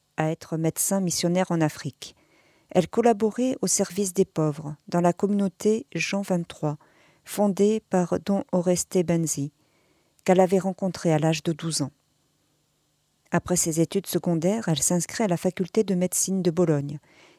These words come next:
et partage son temps entre les études et sa présence auprès de pauvres et de marginalisés.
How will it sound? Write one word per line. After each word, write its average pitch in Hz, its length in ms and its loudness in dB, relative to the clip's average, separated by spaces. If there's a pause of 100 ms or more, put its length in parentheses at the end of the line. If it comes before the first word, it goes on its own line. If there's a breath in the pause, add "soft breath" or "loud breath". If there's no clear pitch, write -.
(140 soft breath)
et 185 80 2
partage 220 460 0
son 185 260 -4
temps 233 360 -4
entre 185 280 -2
les 180 180 2
études 156 400 -2 (460)
et 196 60 2
sa 196 160 6
présence 185 520 0
auprès - 360 -2
de 185 100 2
pauvres 151 480 -2 (340)
et 190 100 4
de 185 120 6
marginalisés. 175 800 -2